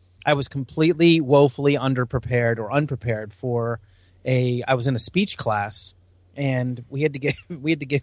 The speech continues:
a, um, a how-to speech that day. And I walked in, I, <laughs> excuse me, gosh, I had no idea that I had to give this speech at all. So I walked in, I'm like, "Oh man,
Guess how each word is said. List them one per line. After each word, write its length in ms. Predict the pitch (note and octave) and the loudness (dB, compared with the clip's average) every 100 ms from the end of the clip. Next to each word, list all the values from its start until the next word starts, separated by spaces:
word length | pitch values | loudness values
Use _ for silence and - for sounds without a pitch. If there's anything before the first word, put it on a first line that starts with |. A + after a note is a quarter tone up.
| - | 0
a, 160 | D3 | 0
um, 320 | B2 A#2+ A2+ A2+ - _ - | 0 -4 -6 -8 -16 _ -4
a 60 | |
how-to 460 | C3 D#3 C#3+ - F3 | 2 2 0 -2 -4
speech 480 | - - A#2 - - | -2 -4 -4 -4 -4
that 200 | A#2 G2+ | -4 -2
day. 320 | A2+ G2+ F#2+ _ _ _ _ | -4 -4 -10 _ _ _ _
And 100 | C#3+ | 0
I 40 | C#3+ | 2
walked 340 | C#3 E3 D3 | 6 4 4
in, 200 | F3+ D3+ | 2 2
I, 180 | C3 C3+ - | 0 -2 -2
<laughs> 80 | - | -8
excuse 440 | - - - F3+ | -12 -12 -4 -2
me, 180 | C#3 G#2 - _ - | -2 -6 -12 _ -14
gosh, 220 | D3 - - _ - | -12 -12 -20 _ -2
I 40 | D#3+ | 0
had 100 | D3 | 4
no 220 | D3+ F3 | 6 6
idea 580 | D#3 C3 D#3 F3 A#2 G#2+ A2 | 4 2 4 4 4 -2 -4
that 400 | B2+ B2+ - - _ _ _ - | -2 -2 -8 -18 _ _ _ -4
I 60 | C3+ | -2
had 120 | C#3+ | 0
to 60 | |
give 140 | C#3 C#3 | 0 -2
this 120 | C3 | -2
speech 280 | - B3 C#3+ | 0 2 4
at 80 | C3+ | 4
all. 300 | F#3+ - - | 6 4 -2
So 120 | D3 | -2
I 20 | C#3 | 2
walked 280 | D3+ D#3 E3+ | 4 2 0
in, 80 | |
I'm 80 | C#3+ | -4
like, 140 | A#2 A#2 | -4 -8
"Oh 80 | C#3+ | -4
man, 260 | D3+ B2+ | -2 -4